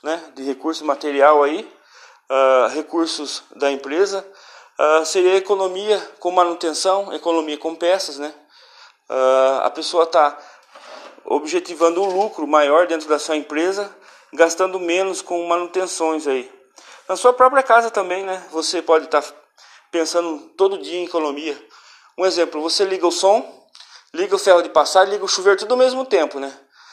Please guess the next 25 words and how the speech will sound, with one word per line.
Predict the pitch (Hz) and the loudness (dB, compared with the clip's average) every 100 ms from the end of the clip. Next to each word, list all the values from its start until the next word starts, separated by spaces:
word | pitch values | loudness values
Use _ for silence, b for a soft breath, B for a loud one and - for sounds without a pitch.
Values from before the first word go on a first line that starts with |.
| b | b
Você | - 175 | -4 0
dá | 180 139 156 190 | 0 2 4 4
um | 220 | 4
colapso | - 226 202 185 202 - 226 | 8 8 10 6 4 -2 -2
geral. | 247 226 180 | 2 6 4
Se | 185 | 2
a | |
sua | - 214 | 2 4
rede | 208 190 | 4 2
elétrica | 185 165 151 156 | 4 4 2 -4
não | 160 190 | -2 -4
for | - 175 156 139 - | -2 0 0 -2 -10
muito | 143 147 | -14 -12
boa, | 139 180 220 - - B B B B _ 131 | 0 6 6 4 -8 B B B B _ 2
ah, | 135 | 2
não | 135 151 | 2 -2
tiver | 170 147 160 | -6 2 6
a, | 147 131 117 104 | 8 8 6 4
a | - | 0
bitola | 139 135 143 139 | -2 2 4 4
correta | 135 143 135 147 143 | 4 4 4 2 2
da, | 123 113 107 104 - | 0 2 0 -4 -18
dos | - 127 - | -14 -8 -8
fios | 165 160 139 | -6 -6 -4
aí, | 131 135 | -4 -6